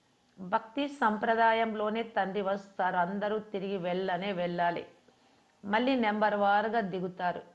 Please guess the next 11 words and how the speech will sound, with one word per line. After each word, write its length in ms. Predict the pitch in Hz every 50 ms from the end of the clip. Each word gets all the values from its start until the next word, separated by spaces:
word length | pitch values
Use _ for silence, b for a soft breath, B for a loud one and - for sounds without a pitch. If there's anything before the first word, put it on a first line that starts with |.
| - -
యేసుక్రీస్తు 800 | 196 208 214 254 254 - - - 233 247 254 247 - - 247 226
వచ్చారు 640 | 202 190 190 - - - 208 196 190 196 196 202
అంటే 360 | 208 190 185 190 185 180 180
వారి 420 | 175 165 180 180 180 185 185 196 190
వెనుక 380 | 175 190 190 202 208 202 202
వారి 360 | 202 175 180 185 180 180 190
ధర్మం 540 | 185 180 190 185 180 - 185 190 190 185 180
వారు 260 | 180 180 175 175 175
కూడా 220 | 175 - 185 185 185
వస్తూ 400 | 170 175 175 - - - 196 180
ఉంటారు. 480 | 170 170 170 165 170 180 170 165 -